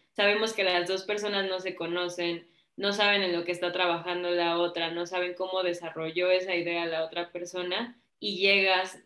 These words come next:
este, naturalmente a la misma conclusión. Y yo creo que eso se da todo el tiempo y seguramente pasa todos los días, pero en este caso sí fue como de, había un antecedente de que yo ya lo había hecho y todo, y después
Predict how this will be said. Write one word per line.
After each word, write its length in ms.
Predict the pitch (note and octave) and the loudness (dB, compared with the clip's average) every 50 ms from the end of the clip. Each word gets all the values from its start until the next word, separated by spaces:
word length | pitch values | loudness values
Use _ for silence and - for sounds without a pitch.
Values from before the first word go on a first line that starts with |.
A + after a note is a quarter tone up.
| _ | _
este, 380 | - G3 G3 F#3+ - - F3+ F3 | -8 -6 -6 -6 -8 -6 -4 -2
naturalmente 720 | F3 E3+ E3 - F#3 F3+ F#3 F#3 F3+ F#3 F#3 F#3 F3+ F#3+ | -2 -2 -2 0 2 2 2 2 0 -2 -4 -2 0 2
a 60 | F#3 F3 | 2 2
la 120 | E3+ D#3+ | 2 0
misma 380 | E3+ F3 F3 F3 F3+ F3 F3 F3 | -2 -4 -4 -4 -4 -6 -4 -4
conclusión. 760 | F3+ F3 F3 E3+ E3+ F3 E3+ F3 G3 F#3 F#3 F3+ F3+ - - _ | -6 -8 -6 -4 -6 -6 -4 -2 -2 -2 -2 -4 -6 -10 -16 _
Y 140 | - F3+ F#3 | -8 -2 -2
yo 100 | G3 G3+ | 0 2
creo 160 | A3 A3+ G#3+ | 2 0 0
que 80 | - G3 | 0 -2
eso 140 | G3+ G3+ G#3 | -2 -2 -4
se 180 | G#3 F#3+ E3 | -4 -4 -2
da 220 | E3 E3 E3+ E3+ - | -2 -2 -2 -2 -2
todo 140 | F#3+ F#3+ F#3 | -2 0 0
el 180 | F3 E3 E3 | 0 0 -2
tiempo 420 | - F#3 F3+ F3+ F3 F#3+ G3+ A3 A3 | -2 -2 -2 -4 -4 -2 -2 0 0
y 280 | G3 E3+ - - _ _ _ _ _ _ _ _ _ _ | 0 0 -2 -4 _ _ _ _ _ _ _ _ _ _
seguramente 580 | - G#3 G3 G3+ G#3 G3 G3+ G3+ G3+ G3+ G3 F#3 | 0 2 2 4 4 4 4 2 0 0 -2 -2
pasa 320 | - F#3 F#3 F#3 F#3+ F3+ | 0 -2 -2 -2 -2 -2
todos 200 | - F#3 F3+ F3+ | 0 0 2 2
los 220 | F3 D#3+ D#3+ E3 E3 | 2 0 -2 -4 -4
días, 420 | F3 F#3 G3 A3 C4 D4+ - - - _ _ _ _ _ _ _ _ _ | -2 0 0 2 0 0 -4 -8 -14 _ _ _ _ _ _ _ _ _
pero 220 | - G#3 G3+ G3+ G3 | 4 6 6 6 6
en 60 | G3+ G#3 | 4 4
este 280 | G#3 G#3 - G#3+ G#3+ | 2 2 0 0 2
caso 320 | - G3+ G3+ G3+ G3+ G3 G3 | 2 2 2 2 2 -2 -2
sí 160 | G3 G3+ G3 | -2 -6 -4
fue 180 | F#3 F#3+ F3+ | -4 -4 -4
como 220 | - F3+ F3 E3+ E3 | -4 -6 -4 -4 -2
de, 280 | D#3+ D#3 C#3+ - - - | -2 -2 -4 -6 -6 -4
había 320 | F3 E3+ E3+ F#3 F#3 F#3 F#3+ | -2 0 2 2 2 2 2
un 60 | F#3+ | 0
antecedente 640 | F#3+ F#3+ F#3+ G3 G3 F#3+ F#3 F#3 F#3 F3+ F3+ F3+ F3 | -2 -2 -4 -4 -4 -2 -2 -2 -2 -2 -2 -2 -2
de 160 | F3 F3 E3+ - | -2 -2 -4 -4
que 100 | D3+ D#3+ | -4 -4
yo 100 | E3 E3 | -2 0
ya 140 | E3 E3+ | 0 0
lo 80 | E3+ D#3+ | -2 -2
había 240 | D#3 E3+ F3 F3 F3+ | 0 2 4 4 4
hecho 200 | F#3 F3+ - F#3+ | 2 -2 -6 -8
y 80 | F#3+ | -6
todo, 320 | - F#3+ F#3+ F#3+ G#3 G#3+ G#3 - | -4 -2 -2 -2 -2 -4 -4 -4
y 100 | G3 F3 | -4 -2
después 760 | E3+ E3 D#3+ - _ _ F#3 F#3 F#3 F#3 F#3 F#3 F#3 - | -2 -4 -4 -8 _ _ 0 2 2 2 2 0 -4 -10